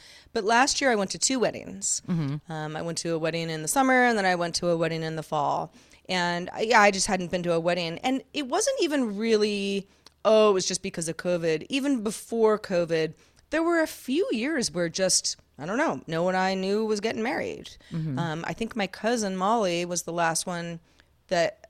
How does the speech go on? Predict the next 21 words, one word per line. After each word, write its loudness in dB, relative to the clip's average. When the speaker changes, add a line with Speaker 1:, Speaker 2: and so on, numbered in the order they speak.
Speaker 1:
I, 0
you -6
know, -2
I 0
went -4
to -2
her 0
wedding, -2
and -6
that 0
was -2
twenty -8
seventeen, -2
um, -10
down -10
in -8
Los -6
Angeles. -6
And, 0
you -6
know, 4